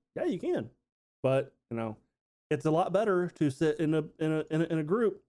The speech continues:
and make, and make fart jokes while you're,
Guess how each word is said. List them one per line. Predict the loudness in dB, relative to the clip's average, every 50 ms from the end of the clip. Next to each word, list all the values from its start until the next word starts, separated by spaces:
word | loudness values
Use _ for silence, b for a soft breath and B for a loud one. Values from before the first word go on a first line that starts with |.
| _ _ _ _ _ _ _ _ -2
and | 0 2 2
make, | 2 2 0 -4 -4 -2
and | 0 2 2
make | 2 0 0 -2
fart | -2 -2 -2 -2
jokes | -2 0 0 0 -2 -6 -12 -20 -20 -20 _ _ _ _ _ _ _ _ _ _ _
while | 0 2 2 2 4
you're, | 4 4 2 2 0 -2